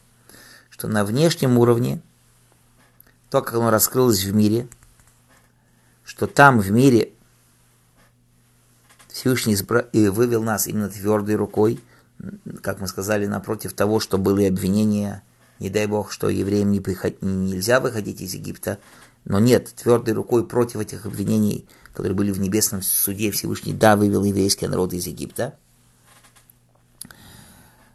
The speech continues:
И это было так, что если бы даже одну секунду мы там бы остались, то, не дай Бог, уже бы погрузились в туму, в нечистоту Египта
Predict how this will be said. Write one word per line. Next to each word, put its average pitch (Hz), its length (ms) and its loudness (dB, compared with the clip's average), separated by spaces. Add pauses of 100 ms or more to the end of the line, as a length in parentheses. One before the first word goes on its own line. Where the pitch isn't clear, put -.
(720)
И 104 360 2
это 160 220 10
было 151 200 6
так, 151 200 4
что - 120 -2
если 120 200 0
бы 117 60 -6
даже 120 240 0
одну 143 180 -2
секунду 131 420 -4
мы 120 100 0
там 135 220 -2
бы 147 100 4
остались, 175 640 4 (260)
то, - 100 -8
не 120 120 -2
дай 135 180 4
Бог, 120 220 0
уже 110 200 0
бы 107 140 0
погрузились 110 880 2
в - 200 -14
туму, 117 360 0
в 107 80 0
нечистоту 101 480 -4
Египта 98 500 -6